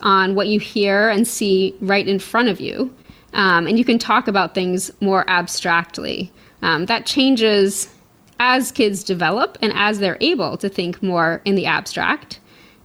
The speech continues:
And younger children, you can also think abstractly, but oftentimes you want to start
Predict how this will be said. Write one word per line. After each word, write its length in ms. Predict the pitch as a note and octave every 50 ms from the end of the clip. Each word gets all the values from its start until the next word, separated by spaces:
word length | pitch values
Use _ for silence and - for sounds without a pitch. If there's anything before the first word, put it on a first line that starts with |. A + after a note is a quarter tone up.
| _ -
And 180 | B3+ C4 C4+
younger 280 | C#4 D#4 A4 B4+ B4 G4+
children, 480 | - - C#4+ A#3 G#3+ G#3 G3+ G3 G3+
you 80 | G3+ G3
can 140 | C4 G#3+ F3
also 480 | - - B3+ G4+ G#4 - - F#3 D#3
think 360 | E3+ - - D#3 D3 D3+ - -
abstractly, 760 | - F#3+ F#3 F#3 - - - - - - - - G#3+ A3+ C#4 D4
but 120 | - -
oftentimes 640 | - - G#3 C4 - - C#4 C4+ C4 A#3 G#3 G3+ G3
you 100 | G#3+ G#3
want 160 | G#3 G3 F#3+
to 60 | F3+ F#3+
start 560 | - - - - C#4+ C4 G3 E3 - -